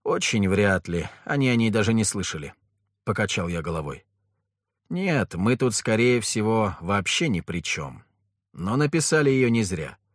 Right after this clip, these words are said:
Без бумажки ты букашка, а с бумажкой целых две. Полезно». «Ладно, старшой, тебе виднее», — пожал плечами Шебутнов, откинувшись на спинку стула. Я ещё полчаса ждал, вслушиваясь в чужие разговоры,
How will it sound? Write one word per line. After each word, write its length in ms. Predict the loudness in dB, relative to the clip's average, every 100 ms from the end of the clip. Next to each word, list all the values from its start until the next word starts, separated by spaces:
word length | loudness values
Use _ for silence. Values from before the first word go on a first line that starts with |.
| _ _ _
Без 280 | -2 0 2
бумажки 500 | 2 2 0 0 -2
ты 100 | 0
букашка, 640 | -2 0 0 0 -4 -12 -14 _ _ _
а 160 | 0
с 80 | 0
бумажкой 580 | 2 2 2 0 -4 -4
целых 460 | -2 0 0 -2 -4
две. 340 | -6 -6 -6 -12 _ -20 -6
Полезно». 580 | 0 0 0 -4 -12 -16 _ _ _ _ _ _ _ _ _ _ _ _ _ _ _ -6
«Ладно, 400 | 0 2 4 2
старшой, 460 | 2 0 0 -2
тебе 240 | -2 0 0
виднее», — 480 | 0 2 0 -2 -8 _ _ _ -4
пожал 340 | 0 2 0
плечами 460 | 0 -2 0 0 0
Шебутнов, 680 | -2 -4 -2 0 0 -2 -4
откинувшись 760 | -6 -2 0 0 0 -4 -4
на 140 | -2 -4
спинку 400 | -4 -6 -4 -8
стула. 400 | -10 -12 -14 -16 _ _ _ _ _ _ _ _ _ _
Я 200 | 2 4
ещё 320 | 6 4 2
полчаса 600 | 4 2 2 -2 0 0
ждал, 400 | 0 0 0 0
вслушиваясь 800 | -2 -4 -2 0 0 0 0 -2
в 80 | -6
чужие 360 | -6 -2 0
разговоры, 640 | 0 -2 -4 -2 0 0